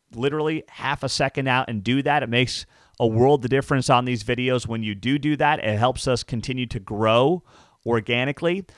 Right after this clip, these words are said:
So thank you for doing that. Thank you for being a part of the show. And, uh, leave that five-star rating and review as we get ready for March Madness. If you want a free Heartland College Sports koozie, leave the rating and review. Send me a screenshot to Pete Mundo, M U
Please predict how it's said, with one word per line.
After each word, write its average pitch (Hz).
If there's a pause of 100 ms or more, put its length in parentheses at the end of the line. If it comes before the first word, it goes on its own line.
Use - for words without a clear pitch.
(140)
So 120
thank 131
you 170
for 156
doing 147
that. 170
Thank 143
you 127 (280)
for 131
being 131
a 123
part 127
of 120
the 113
show. 131
And, 143
uh, 139
leave 165
that 165
five-star 160
rating 170
and 165
review 170
as 107
we 120
get 139
ready 160
for 165
March 165
Madness. 165 (440)
If 120
you 131
want 151
a -
free 170
Heartland 156
College 151
Sports -
koozie, 185 (300)
leave 139
the 135
rating 151
and 147
review. 160 (300)
Send 143
me 143
a 131
screenshot 147
to -
Pete 135
Mundo, 101 (100)
M 143
U 139